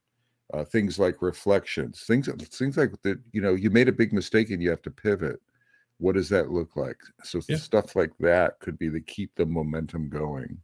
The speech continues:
Speaker 2: Okay, so next is chapter four. We will tackle that in our next episode. So looking forward to that. In the meantime, go sign up for Walter.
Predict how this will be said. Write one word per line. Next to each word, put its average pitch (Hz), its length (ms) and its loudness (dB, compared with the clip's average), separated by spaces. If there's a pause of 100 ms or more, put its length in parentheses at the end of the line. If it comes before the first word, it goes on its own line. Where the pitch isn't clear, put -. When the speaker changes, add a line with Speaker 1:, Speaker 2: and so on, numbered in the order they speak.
(120)
Speaker 2:
Okay, 131 260 2
so 113 440 0 (580)
next 131 340 4
is 120 220 2
chapter 123 420 2
four. 117 480 2 (840)
We 120 180 0
will 107 180 0
tackle 104 420 -2
that 95 420 -2 (420)
in 113 100 0
our 98 100 0
next 104 300 -2
episode. 104 680 -2 (460)
So 101 220 0
looking 101 340 0
forward 98 320 -2
to 90 80 -4
that. 92 380 -4 (240)
In 170 240 6
the 180 100 8
meantime, 143 800 4 (1120)
go 302 140 4
sign 92 420 -2
up - 200 -6
for 71 140 -6
Walter. 80 600 -4